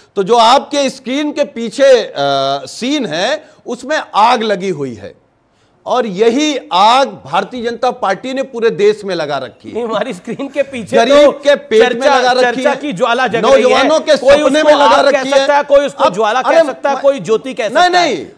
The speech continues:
Speaker 2: हम तो, हम
Speaker 1: ये,
Speaker 2: तो,
Speaker 1: ये,
Speaker 2: हम
Speaker 1: ये,
Speaker 2: तो ज्वाला और
Speaker 1: ये,
Speaker 2: ज्योति मानते
Speaker 1: ये,
Speaker 2: हैं।
Speaker 1: ये
Speaker 2: किसी को
Speaker 1: बीजेपी
Speaker 2: आग
Speaker 1: की
Speaker 2: लगे तो
Speaker 1: आग
Speaker 2: आग
Speaker 1: है।
Speaker 2: लगे।
Speaker 1: ये, ये, नहीं, आप बुरा मत मानिए।
Speaker 2: नहीं, मैं
Speaker 1: हम
Speaker 2: बुरा नहीं
Speaker 1: आपको
Speaker 2: मान रहा।
Speaker 1: बीजेपी नहीं कह रहे हैं,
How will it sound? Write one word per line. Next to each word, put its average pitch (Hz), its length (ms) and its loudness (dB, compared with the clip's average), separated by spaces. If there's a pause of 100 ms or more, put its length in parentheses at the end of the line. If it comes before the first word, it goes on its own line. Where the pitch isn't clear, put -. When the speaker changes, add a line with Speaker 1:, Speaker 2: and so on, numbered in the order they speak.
(140)
Speaker 2:
हम 247 140 -2
तो, 311 280 6
हम 247 140 6
Speaker 1:
ये, 320 100 8
Speaker 2:
तो, 302 300 6
Speaker 1:
ये, 277 260 4
Speaker 2:
हम 247 120 2
Speaker 1:
ये, 311 160 6
Speaker 2:
तो 302 60 2
ज्वाला 269 300 4
और 302 120 6
Speaker 1:
ये, 320 120 8
Speaker 2:
ज्योति 302 240 2
मानते 254 220 4
Speaker 1:
ये, 302 120 6
Speaker 2:
हैं। 277 180 4
Speaker 1:
ये 226 160 0
Speaker 2:
किसी 320 80 6
को 277 80 -4
Speaker 1:
बीजेपी 294 200 0
Speaker 2:
आग 285 260 4
Speaker 1:
की 294 60 0
Speaker 2:
लगे 311 120 2
तो 349 60 4
Speaker 1:
आग 320 80 2
Speaker 2:
आग 262 180 2
Speaker 1:
है। 277 60 0
Speaker 2:
लगे। 269 280 2 (680)
Speaker 1:
ये, 285 400 6 (180)
ये, 247 380 -2 (400)
नहीं, 320 200 0 (120)
आप 277 220 2
बुरा 339 240 2
मत 349 180 0
मानिए। 285 320 -2
Speaker 2:
नहीं, - 480 -18
मैं 190 240 -12
Speaker 1:
हम 220 60 0
Speaker 2:
बुरा 262 160 -2
नहीं 285 100 2
Speaker 1:
आपको 233 180 -4
Speaker 2:
मान 202 120 -2
रहा। - 140 -4
Speaker 1:
बीजेपी 277 260 0
नहीं 339 160 -4
कह 311 180 2
रहे 254 140 0
हैं, 117 220 -14